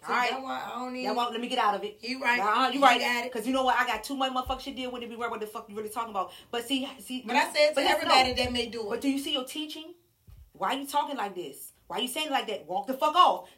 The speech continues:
Speaker 2: Don't even argue with it because your teaching is the good shit. You
Speaker 1: Okay.
Speaker 2: understand what I'm saying?
Speaker 1: Amen.
Speaker 2: So the thing, the thing, the thing that is, I think that, that grabs us with kids is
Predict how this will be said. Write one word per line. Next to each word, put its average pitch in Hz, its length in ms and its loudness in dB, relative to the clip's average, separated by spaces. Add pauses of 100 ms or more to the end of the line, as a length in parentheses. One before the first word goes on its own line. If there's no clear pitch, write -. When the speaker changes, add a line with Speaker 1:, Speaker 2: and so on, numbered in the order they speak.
Speaker 2:
Don't 285 180 4
even 330 180 0
argue 370 320 8
with 277 140 0
it - 260 -6
because 269 300 0
your 277 140 2
teaching 330 420 0
is 285 100 -4
the 302 80 -10
good 403 220 -4
shit. 180 340 -4
You 196 120 -16
Speaker 1:
Okay. 262 120 -6
Speaker 2:
understand 277 300 -2
what 294 120 -2
I'm 294 60 -10
saying? 320 320 -2 (360)
Speaker 1:
Amen. 214 120 -14
Speaker 2:
So - 300 2 (580)
the 233 120 -8
thing, 339 320 -4
the 262 100 -2
thing, 381 460 -6
the 262 140 -6
thing 381 280 -6
that 277 240 -8
is, 254 260 -8
I 233 120 -4
think 277 300 -10
that, 214 260 -8
that 202 180 -8
grabs 226 380 -4
us 214 160 -12
with 190 160 -14
kids 254 400 -10
is 202 220 -6